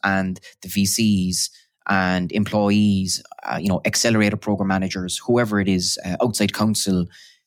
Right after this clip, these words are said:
they, they all understand the challenge, especially in this day and age now. And I, I think I've been really, really pleasantly surprised by how easy it has been to have those conversations.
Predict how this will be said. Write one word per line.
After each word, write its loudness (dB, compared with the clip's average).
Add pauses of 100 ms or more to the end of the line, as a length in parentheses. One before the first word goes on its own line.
(280)
they, 2
they 2
all 2
understand 0
the -4
challenge, -2 (360)
especially 0
in 0
this -2
day 0
and 0
age 0
now. 0 (300)
And 4
I, 0
I 2
think 0
I've 2
been 2
really, 2
really 6
pleasantly 0
surprised 0
by 0 (140)
how 0 (180)
easy 4
it 4
has 0
been -4
to -6
have -2
those -2
conversations. -2